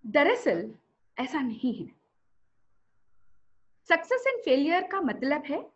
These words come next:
success का मतलब है setting the goals, यानी हम अपने लक्ष्य निर्धारित करें, और failure का मतलब है अगर हम वहां तक नहीं पहुंच पाए। लेकिन जैसे मैंने कहा, failure होता नहीं है, तो थोड़ा समय लें और अपने लक्ष्य तक पहुंचने की कोशिश करें।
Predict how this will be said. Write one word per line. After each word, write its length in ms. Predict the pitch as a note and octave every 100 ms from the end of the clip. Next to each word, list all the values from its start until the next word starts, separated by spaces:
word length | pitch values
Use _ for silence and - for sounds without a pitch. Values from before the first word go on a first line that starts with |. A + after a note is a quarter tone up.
| _ _
success 300 | - - G#4+ -
का 80 | D4
मतलब 400 | G#3 G#3 C4+ C4
है 180 | D4
setting 420 | - - G3 C4 A#3+
the 180 | F#3+ -
goals, 420 | D#3+ E3 D#4 -
यानी 160 | G#3 A3
हम 120 | G#3
अपने 220 | F#3+ F#3
लक्ष्य 380 | D#3+ B3+ G#4 B4 F4
निर्धारित 380 | - - D#3+
करें, 360 | - C#3+ F#3 E4 - _ _ _ _ _ _ _ _
और 220 | - F#3 D#3
failure 440 | - C#4 F4 G#4+
का 140 | A4
मतलब 280 | E4+ C#4 C#4
है 120 | E4+
अगर 200 | - A#3
हम 160 | C4 G#3+
वहां 160 | G3 F3+
तक 120 | F4+
नहीं 240 | A#4+ G4+ E4+
पहुंच 300 | C#4 G3 -
पाए। 180 | C#3+ C3+ _ _ -
लेकिन 180 | E4 F#4+
जैसे 180 | F#4+
मैंने 160 | F4+ D#4
कहा, 140 | D4+
failure 500 | F4+ C4+ C4 C#4+ C#4+ -
होता 200 | D4+ A#4
नहीं 320 | C4+ F#3+ E3+
है, 160 | F#3 - - _
तो 60 | - C4
थोड़ा 140 | B3
समय 360 | B3 G#3 F4+ C4+
लें 220 | F3+ G#3+ - _
और 100 | A3+
अपने 220 | A3+ B3+
लक्ष्य 260 | G3 F3+ A3
तक 100 | C4
पहुंचने 480 | - - G3 F3+ D#3+
की 140 | - D5 - _ _
कोशिश 320 | A#4+ B4 -
करें। 200 | - -